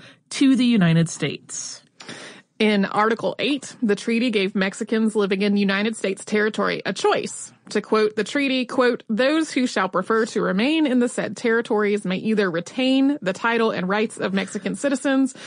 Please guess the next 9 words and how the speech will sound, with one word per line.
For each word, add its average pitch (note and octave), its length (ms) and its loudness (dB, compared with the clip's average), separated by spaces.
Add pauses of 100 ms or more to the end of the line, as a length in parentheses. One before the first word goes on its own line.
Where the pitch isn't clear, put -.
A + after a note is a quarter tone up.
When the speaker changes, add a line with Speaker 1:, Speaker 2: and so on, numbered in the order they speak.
(260)
Speaker 2:
or G#3 220 4
acquire D4+ 540 2
those A#2 360 -4
of G#3 160 -2
citizens G#3 580 0
of G3 140 -2
the G3+ 100 0
United F#3 380 0
States. - 480 -6